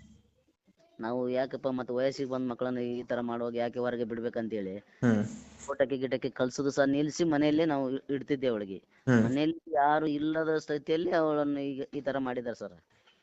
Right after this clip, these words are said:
Speaker 2: ಹ್ಮ್, ಹ್ಮ್, ಹ್ಮ್.
Speaker 1: ಎಸ್
Speaker 2: ಅಂದ್ರೆ,
Speaker 1: ಐ ಟಿ.
Speaker 2: ಅಂದ್ರೆ, ಅಂದ್ರೆ ಈಗ ನಾನ್ ಹೇಳ್ತಿರೋದು ಇಲ್ಲಿ ನಿಮ್ಗೆ ಮಗು, ಮಗುವನ್ನ ಚುಡಾಯಿಸ್ತಾ ಇದಾರೆ ಅಂತ ನಿಮ್ಗೆ ಗಮನಕ್ಕೆ ಇತ್ತು ಮುಂಚೆನೆ?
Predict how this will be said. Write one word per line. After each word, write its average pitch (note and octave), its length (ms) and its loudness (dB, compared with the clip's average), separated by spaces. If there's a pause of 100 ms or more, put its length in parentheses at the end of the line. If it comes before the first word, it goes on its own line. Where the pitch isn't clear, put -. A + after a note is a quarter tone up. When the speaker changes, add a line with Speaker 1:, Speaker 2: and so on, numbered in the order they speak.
Speaker 2:
ಹ್ಮ್, G#2+ 160 8
ಹ್ಮ್, G2+ 220 4
ಹ್ಮ್. G2+ 180 2
Speaker 1:
ಎಸ್ - 400 -6
Speaker 2:
ಅಂದ್ರೆ, D3 160 12
Speaker 1:
ಐ - 40 0
ಟಿ. - 240 -8 (120)
Speaker 2:
ಅಂದ್ರೆ, C3 400 8
ಅಂದ್ರೆ A#2+ 240 12 (560)
ಈಗ A#2+ 160 12
ನಾನ್ A#2+ 300 12
ಹೇಳ್ತಿರೋದು C#3 760 8
ಇಲ್ಲಿ D3+ 720 10
ನಿಮ್ಗೆ C#3 340 12
ಮಗು, C3 420 8
ಮಗುವನ್ನ D3 840 12
ಚುಡಾಯಿಸ್ತಾ C3+ 380 12
ಇದಾರೆ B2 140 12
ಅಂತ A#2 120 10
ನಿಮ್ಗೆ C3+ 300 12
ಗಮನಕ್ಕೆ B2+ 440 12
ಇತ್ತು D3 260 12
ಮುಂಚೆನೆ? A#2 680 8